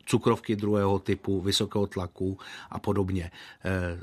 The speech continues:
samotné váhové úbytky již nejsou tak podstatné, eh, při té léčbě. Ještě bych možná chtěl dodat, že Česko patří mezi ty, eh, pokrokové evropské státy v tomto smyslu,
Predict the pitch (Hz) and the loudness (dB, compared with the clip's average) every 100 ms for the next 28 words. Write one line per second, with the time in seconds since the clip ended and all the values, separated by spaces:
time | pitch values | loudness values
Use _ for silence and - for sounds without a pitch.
0 | - - 127 143 143 143 127 113 104 113 | -4 2 2 2 -2 0 0 4 4 4
1 | 117 113 101 98 104 - 110 104 - 107 | 4 2 2 0 -2 -2 0 2 2 4
2 | 123 127 - 110 104 - - 95 - 107 | 6 6 4 2 0 -6 -10 -2 0 0
3 | - 107 101 98 - - - - 95 92 | -2 -4 -2 -2 -6 -18 -14 -4 0 0
4 | 87 - - 95 - _ - 95 85 80 | -2 0 2 2 -2 _ -4 -2 -2 -6
5 | 82 82 73 - _ _ - - - - | -10 -10 -12 -14 _ _ -20 -16 -16 -16
6 | - - - - - - - - - - | -20 -18 -18 -18 -20 -20 -20 -20 -20 -20
7 | _ - - 156 147 - 143 151 143 139 | _ -2 4 4 4 2 2 4 4 2
8 | - 104 143 120 117 113 131 135 120 127 | -2 -2 2 4 6 4 2 0 0 2
9 | 123 120 107 92 117 - - 127 127 135 | 4 2 0 2 2 2 4 4 4 0
10 | - - - 107 - - 127 120 107 113 | -10 -16 -2 0 2 2 4 4 4 4
11 | - 127 113 - - _ 92 90 _ 113 | 6 6 4 -6 -20 _ -4 -4 _ -4
12 | - 135 117 139 127 127 117 107 110 107 | 2 0 4 4 4 2 0 0 0 0
13 | - 131 120 - 90 90 - 113 - 110 | 0 2 2 0 -2 -2 2 2 2 0
14 | 110 107 - 110 - 123 127 | 2 0 2 0 4 4 4